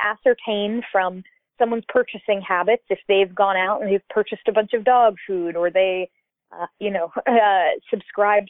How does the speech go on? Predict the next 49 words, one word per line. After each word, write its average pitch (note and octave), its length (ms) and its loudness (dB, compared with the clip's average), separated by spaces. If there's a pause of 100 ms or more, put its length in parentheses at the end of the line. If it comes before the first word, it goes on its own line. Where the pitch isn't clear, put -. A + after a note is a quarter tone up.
to A#3 100 0
a G#3 60 2
pet - 300 -2
magazine A3+ 880 -2
or, E3 220 0 (340)
you C4 80 4
know, B3 60 4
there C4 80 4
are C#4+ 100 2
all F4+ 160 4
sorts D4+ 220 -4
of G3+ 140 -2
ways G#3+ 440 2
that, F#3 140 -2 (200)
<clears throat> - 920 -16
especially, G3+ 640 -2
you F#3+ 100 -8
know, C#3 100 -6
credit - 300 0
card G3+ 240 0
companies G3 480 -6
sort F#3 140 -2
of F3+ 100 -6
can F3+ 120 -4
aggregate F#3 500 0
all F3+ 180 4
of F3 80 -8
this F3+ 160 -12
information. F#3 680 -2
And D#3 100 -12 (540)
it's - 140 -8
not F4 200 2
as A#3 100 2
though A3 140 2
the G3 100 -4
Romney G3 440 -2
campaign F#3 420 -6
knows F3+ 340 0
that - 180 -4
someone G3 300 0
is F3 220 -2
buying, E3+ 480 -2 (140)
you F3+ 120 -4
know, - 120 -6 (240)
Purina, F#3 640 0
but, G3+ 120 0 (140)
but F#3 340 -4
there G#3 320 2
is G3+ 160 0